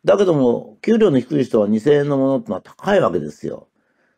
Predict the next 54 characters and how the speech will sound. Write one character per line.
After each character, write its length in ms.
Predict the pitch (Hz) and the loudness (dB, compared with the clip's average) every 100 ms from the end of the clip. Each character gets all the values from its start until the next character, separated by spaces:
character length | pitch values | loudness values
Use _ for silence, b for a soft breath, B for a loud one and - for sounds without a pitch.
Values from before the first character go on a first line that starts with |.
| - | -2
だ 100 | 202 | 0
け 60 | |
ど 80 | 175 | 2
一 80 | 135 | 0
緒 180 | - 208 | 0 0
に 120 | 208 | 0
ご 100 | 214 | 2
飯 180 | 214 165 | 0 2
食 140 | 156 | 0
べ 60 | 160 | 0
る 100 | 147 | -2
時 140 | 127 | 0
は 80 | 117 | 2
や 40 | 110 | 2
っ 40 | |
ぱ 160 | 113 170 | 0 0
り 540 | 160 120 101 92 - _ _ _ | 2 0 0 -6 -10 _ _ _
ね、 160 | 107 120 | -4 -2
差 200 | 131 131 | 0 0
を 80 | |
つ 100 | 139 | 0
け 100 | 165 | -2
る 80 | 175 | 2
わ 80 | 151 | 2
け 100 | 123 | 2
に 100 | 107 | 0
い 20 | |
か 140 | 107 135 | 0 0
な 100 | 170 | 0
い 60 | |
っ 20 | |
て 80 | 143 | -2
こ 80 | 107 | -4
と 60 | 95 | -2
に 40 | |
な 120 | 143 | 0
る 80 | 180 | 0
わ 80 | 120 | 0
け 80 | 85 | -6
で 40 | |
す 140 | - 123 | -6 -4
ね。 260 | 180 185 | -4 -4
そ 100 | 117 | -6
れ 60 | 139 | -2
で 80 | 143 | 0
僕 200 | 180 180 | 0 0
の、 280 | 143 107 - _ _ _ _ _ | 0 0 -6 _ _ _ _ _
あ 100 | - | -6
の、 200 | 113 123 | 0 0
教 140 | 131 165 | 2 2
え 100 | 165 | 2
子 200 | 151 156 | 2 2
が 120 | 151 | 2
ね、 400 | 208 165 - _ | 2 0 -4 _